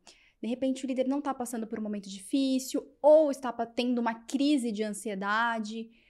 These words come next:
Como que a empresa lida diante disso e como o próprio líder, é, deve ter o autoconhecimento e falar, "Poxa,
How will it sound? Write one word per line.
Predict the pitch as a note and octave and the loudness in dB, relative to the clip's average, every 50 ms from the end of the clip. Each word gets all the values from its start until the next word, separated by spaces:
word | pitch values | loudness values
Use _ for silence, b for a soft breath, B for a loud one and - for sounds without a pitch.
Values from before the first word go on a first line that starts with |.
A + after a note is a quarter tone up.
| b b _ | b b _
Como | - F4+ A4 A4+ | -6 -6 -6 -4
que | - - | -4 -4
a | D#4 | -2
empresa | C#4 C#4+ C4 C4+ C4+ B3 A#3 A#3 A#3 A3 A3 | 0 0 0 0 2 2 2 2 2 -2 -4
lida | G#3 G#3+ A3 G3+ G3+ G3 | -4 -4 -4 -4 -4 -4
diante | F#3+ G3 G3 F#3+ F#3+ F#3+ - F#3+ | -4 -4 -4 -6 -6 -6 -8 -10
disso | F3+ F3+ G3+ A3+ C#4 D4 - - F4+ - - | -8 -6 -4 -2 -2 -2 -4 -6 -6 -6 -4
e | C4+ | -6
como | - - - D4 F#4 G4 | -4 2 4 4 4 4
o | - - C#4 | 0 -2 -6
próprio | - - _ - D4 F4+ B4 - - - D#4 C4+ | -8 -6 _ 4 4 6 4 4 0 -2 -4 -4
líder, | A3+ G#3 A#3 A#3 C4 B3+ A#3 G#3+ G#3 G3 F#3 F#3+ B B B B B | -2 -4 -4 -4 -4 -2 -2 -4 -2 -4 -4 -8 B B B B B
é, | - - G#3 G3+ - | -6 -4 -4 -4 -4
deve | G3 G3 A#3 B3 C4 B3+ A3+ | -2 2 4 4 4 2 -2
ter | A#3 A#3+ G#3 | -6 -4 -4
o | G#3 G3+ | -2 -2
autoconhecimento | G3 G3 G3 - - - A3 G#3 G3+ G3+ G3 - - G#3 G3+ G3+ G#3+ A3+ A#3+ C4 C4 C4 C#4 | -2 -4 -4 -10 -14 -12 -8 -8 -8 -8 -10 -10 -8 -6 -4 -4 -4 -2 -2 -2 -2 -2 -4
e | C4 B3 | -6 -4
falar, | - A3+ F#3 F#3+ | -4 -6 -6 -6
"Poxa, | - - - F#3+ F#3+ F#3+ - - - | -8 -6 -6 -4 -4 -6 -8 -14 -14